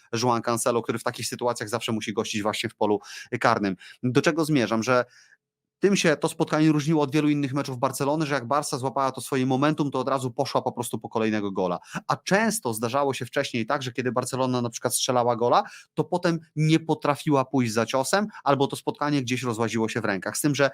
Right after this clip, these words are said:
no to, co się wydarzyło później, oczywiście z punktu widzenia Xaviego może być niepokojące, bo z jednej strony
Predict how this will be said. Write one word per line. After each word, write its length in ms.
no 100
to, 120
co 120
się 140
wydarzyło 360
później, 280
oczywiście 360
z 40
punktu 260
widzenia 240
Xaviego 360
może 200
być 180
niepokojące, 600
bo 100
z 60
jednej 260
strony 440